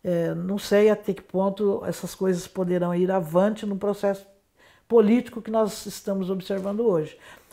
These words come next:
Mas o P T tem que ter o compromisso de incluir esses jovens. E na inclusão desses jovens, se na forma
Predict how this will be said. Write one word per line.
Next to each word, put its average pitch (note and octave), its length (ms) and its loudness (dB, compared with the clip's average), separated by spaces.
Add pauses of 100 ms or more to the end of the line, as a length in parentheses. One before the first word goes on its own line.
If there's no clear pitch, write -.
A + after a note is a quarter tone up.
(140)
Mas F3+ 380 2
o G#3+ 60 2
P D4+ 180 4
T A3 480 4 (640)
tem E4 220 4
que F4 140 4
ter A3+ 360 6
o A3+ 60 0
compromisso G#3+ 680 -2
de G#3+ 240 -12 (340)
incluir D4 680 6
esses D4 320 0
jovens. C3+ 560 -10 (420)
E G3 100 -2
na A#3 200 2
inclusão A3+ 420 0
desses F#3 320 -6
jovens, F#3+ 680 -2 (800)
se D#4+ 560 2 (280)
na G#3+ 180 2
forma G#3+ 680 2